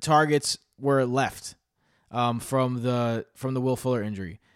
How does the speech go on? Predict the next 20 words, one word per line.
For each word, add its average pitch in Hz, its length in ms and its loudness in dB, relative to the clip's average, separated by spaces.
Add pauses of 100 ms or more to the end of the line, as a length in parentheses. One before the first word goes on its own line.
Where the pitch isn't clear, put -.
(200)
And 180 220 0
that, 214 420 -2
they've 254 220 0
just 240 280 -6
gone 226 260 0
to 233 100 -2
Chad 214 300 4
Hansen, 208 340 4
and 165 120 4
Akins 180 300 2
has 165 160 0
not 156 240 -2
done 151 140 -2
anything 147 340 -8
more 127 220 -4
than 117 140 -4
he 113 80 -6
was 110 140 -8
gonna 107 140 -10
do. 90 220 -12